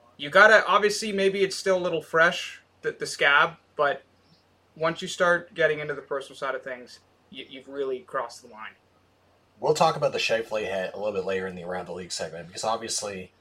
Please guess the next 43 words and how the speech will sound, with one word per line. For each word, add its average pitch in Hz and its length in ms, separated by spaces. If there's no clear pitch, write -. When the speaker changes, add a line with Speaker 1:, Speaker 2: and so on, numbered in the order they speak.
Speaker 2:
that 120 140
is 107 100
a 113 40
huge 110 500
point 87 440
Speaker 1:
Yeah. 65 200
Speaker 2:
of 104 140
conversation, 98 880
uh, 87 180
through 117 260
this 107 240
week. 120 360
Like, 90 100
it's - 100
basically 101 380
been 90 220
the 104 140
point 92 220
of 80 80
conversation, 85 540
so 95 140
a - 20
lot 98 220
to - 60
get 98 140
into 95 360
with 117 200
that 110 180
Winnipeg 101 380
and 90 80
Montreal 92 460
series. 87 520
But 156 100
yeah, 165 140
I, 147 120
I, 139 400
I 147 40
agree 151 300
with 160 180
you 123 140
as 113 120
far 117 220
as 101 340